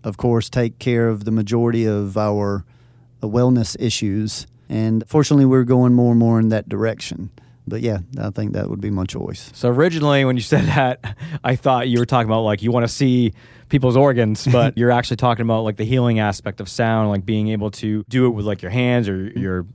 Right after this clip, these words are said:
Speaker 2: just making a noise.
Speaker 1: Yeah, but just being able to, yeah, generate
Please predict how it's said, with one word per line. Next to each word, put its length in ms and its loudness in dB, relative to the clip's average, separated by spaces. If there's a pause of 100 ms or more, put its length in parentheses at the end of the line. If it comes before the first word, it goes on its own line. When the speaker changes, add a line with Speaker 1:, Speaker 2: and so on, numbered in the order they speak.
Speaker 2:
just 140 -12
making 240 -6
a 40 -8
noise. 300 2
Speaker 1:
Yeah, 160 4
but 140 2
just 240 -2
being 180 4
able 220 4
to, 80 -2
yeah, 260 0
generate 580 2